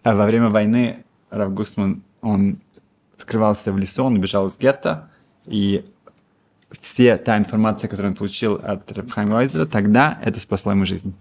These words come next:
Он питался именно теми растениями, теми, э, трав-, травами, которые он ему сказал. Если бы нет, он бы, его бы не стал. Он выжил, он переехал сюда.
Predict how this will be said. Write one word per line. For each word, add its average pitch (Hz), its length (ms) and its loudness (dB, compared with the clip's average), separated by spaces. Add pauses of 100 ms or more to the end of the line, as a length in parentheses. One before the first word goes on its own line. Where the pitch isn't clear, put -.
Он 98 120 -4
питался 107 460 -2
именно 101 160 0
теми 110 260 0
растениями, 110 560 0
теми, 107 320 2
э, 92 220 -2
трав-, 107 340 -2
травами, 117 320 0
которые 101 360 -2
он 101 80 0
ему 101 80 -2
сказал. 104 380 -2
Если - 200 -8
бы 101 60 0
нет, 110 180 -2
он 98 120 -2
бы, 98 100 -2
его 98 260 -6
бы 95 80 2
не 95 60 2
стал. - 300 -6 (680)
Он 95 140 -4
выжил, 131 260 -2
он 98 140 -2
переехал 101 320 -4
сюда. 127 360 -2